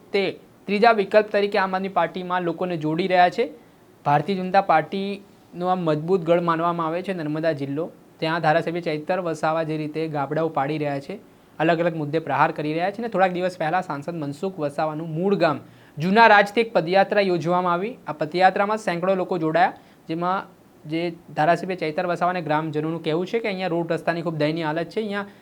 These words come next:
આઝાદી પછી પાકો રોડ રસ્તો નથી બન્યો. ત્યારે આ બાબતે વિવાદ પણ થયો અને આને લઈને સાંસદ મનસુખ વસાવાએ ધારાસભ્ય ચૈતર વસાવાની યાત્રાને એક નાટક ગણાવ્યું અને કહ્યું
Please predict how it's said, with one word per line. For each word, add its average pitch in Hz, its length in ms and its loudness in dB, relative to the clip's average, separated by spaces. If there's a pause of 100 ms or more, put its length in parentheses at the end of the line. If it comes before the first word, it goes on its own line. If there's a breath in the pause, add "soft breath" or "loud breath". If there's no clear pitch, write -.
આઝાદી 175 300 4
પછી 190 240 0
પાકો 160 320 0
રોડ 151 220 0
રસ્તો 147 240 -8
નથી 143 260 -8
બન્યો. 120 280 -14 (380 soft breath)
ત્યારે 214 100 6
આ 226 40 8
બાબતે 208 400 8
વિવાદ 175 440 6
પણ 226 200 2
થયો 220 220 0
અને 226 140 0 (100)
આને 165 240 0
લઈને 190 360 -4
સાંસદ 160 380 -2
મનસુખ 170 340 -6
વસાવાએ 160 340 -2
ધારાસભ્ય 151 400 -4
ચૈતર 156 260 -4
વસાવાની 151 400 -4
યાત્રાને 156 480 -6 (380 loud breath)
એક 196 140 -2
નાટક 202 360 4
ગણાવ્યું 196 500 2
અને 165 160 -2
કહ્યું 160 380 -2